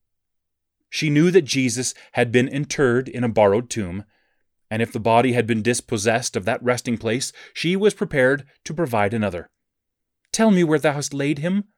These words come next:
she pleaded. It was Jesus to whom she spake, her beloved Lord, though she knew it not. One word from his living lips changed her agonized grief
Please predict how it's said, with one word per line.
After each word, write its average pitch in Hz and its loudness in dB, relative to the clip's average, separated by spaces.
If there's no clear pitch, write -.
she - -16
pleaded. 95 -14
It 127 -8
was 110 -4
Jesus 110 -4
to - -10
whom 92 -8
she - -10
spake, - -10
her 143 2
beloved 123 2
Lord, 113 -2
though 98 -6
she 110 -6
knew 95 -4
it 90 -8
not. 92 -10
One 131 -2
word 101 -2
from 110 -4
his 104 -4
living 113 -2
lips 101 -6
changed 147 -4
her - -4
agonized 127 -4
grief 135 -6